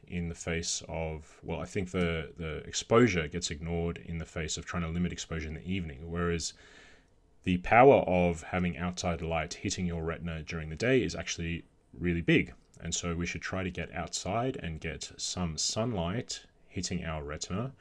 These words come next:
in the first half of the day. I would recommend about half an hour outside in the first half of the day.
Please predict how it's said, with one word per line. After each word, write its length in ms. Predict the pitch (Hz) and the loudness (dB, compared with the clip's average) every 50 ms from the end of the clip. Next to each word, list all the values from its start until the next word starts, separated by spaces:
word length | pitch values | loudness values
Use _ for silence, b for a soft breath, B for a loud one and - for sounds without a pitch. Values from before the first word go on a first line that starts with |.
| B B B B B B B - | B B B B B B B -6
in 100 | 85 82 | -4 -4
the 60 | 82 | -4
first 260 | - - 85 82 - | -2 -2 -2 -2 -2
half 220 | - 78 78 - - | -2 -2 -2 -2 -4
of 20 | |
the 60 | 85 | -4
day. 160 | 76 92 87 80 | -2 0 0 2
I 60 | 87 | 4
would 140 | 98 104 101 | 4 6 6
recommend 400 | 117 107 - 107 101 98 95 92 | 6 4 4 2 2 2 2 2
about 220 | 87 85 85 82 | 2 0 -2 -2
half 240 | - 104 113 - - | 0 0 -2 0 0
an 80 | 95 | 2
hour 240 | 90 90 90 87 76 65 | 2 4 4 4 2 0
outside 680 | 82 76 73 - - - 82 80 80 82 82 80 - B B B B B B B | -4 -6 -6 -6 -6 -4 -2 0 0 0 0 -2 -4 B B B B B B B
in 80 | - 80 | -12 -10
the 60 | 80 | -10
first 280 | - - 85 78 - - | -8 -6 -6 -6 -6 -6
half 260 | - 80 82 - - | -4 -6 -6 -6 -8
of 60 | 78 | -10
the 60 | 80 | -10
day. 320 | 76 - 104 110 113 113 | -2 2 4 4 4 4